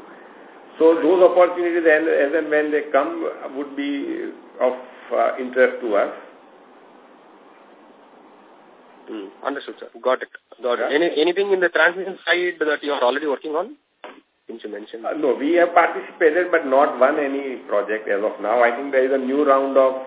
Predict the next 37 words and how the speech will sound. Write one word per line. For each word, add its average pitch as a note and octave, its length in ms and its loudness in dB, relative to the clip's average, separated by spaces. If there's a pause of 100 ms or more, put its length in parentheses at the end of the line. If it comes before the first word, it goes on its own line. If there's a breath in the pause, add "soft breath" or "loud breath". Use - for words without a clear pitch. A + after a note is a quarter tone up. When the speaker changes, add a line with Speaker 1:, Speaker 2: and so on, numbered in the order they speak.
(140)
Speaker 1:
uh, A2+ 540 4
projects B2 400 0
which B2 160 -10
are, A2+ 420 0
which A2 140 -14
have A#2 180 -2
just B2 260 0
been B2 200 -8
announced. F#2+ 440 -8
So B2 140 -8
we'll B2 160 -4
examine C3+ 520 -2
that. A2+ 220 -4 (500 loud breath)
We'll A#2+ 160 -6
participate, - 800 0
but C#3 160 -8
we'll C3+ 180 -8
be C3+ 80 -6
rational. G2+ 460 -6 (1080)
Speaker 2:
You, C3+ 320 -4
this, C#3 200 -6
this C#3 100 -6 (100)
would D3+ 140 -10
be D#3 240 -2
the C3 100 -2
interstate C3+ 560 -4
T C3 120 -10
B C3 140 -10
C B2 80 -14
B A2+ 140 -20
projects? F2 300 -18 (1300)
Speaker 1:
Yes, A#2 320 0 (300)
the A2 760 2
tariff-based C3+ 840 0
competitive A#2+ 500 -6
bidding A2+ 300 -6
projects. F#2 420 -4